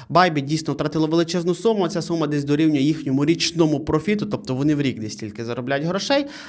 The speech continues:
але в них є певна фінансова подушка, яка на випадок таких непередбачених ситуацій. До речі, як я вже писав в своєму Telegram-каналі, це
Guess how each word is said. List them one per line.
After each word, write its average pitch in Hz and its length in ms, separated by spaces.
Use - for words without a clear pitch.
але 180 200
в 190 60
них 208 260
є 190 120
певна 196 480
фінансова 160 540
подушка, 226 720
яка 160 460
на 156 140
випадок 196 500
таких - 280
непередбачених 123 680
ситуацій. 113 440
До 127 120
речі, 127 260
як 113 200
я 127 120
вже 123 180
писав 123 240
в 123 40
своєму 127 240
Telegram-каналі, 156 640
це 147 240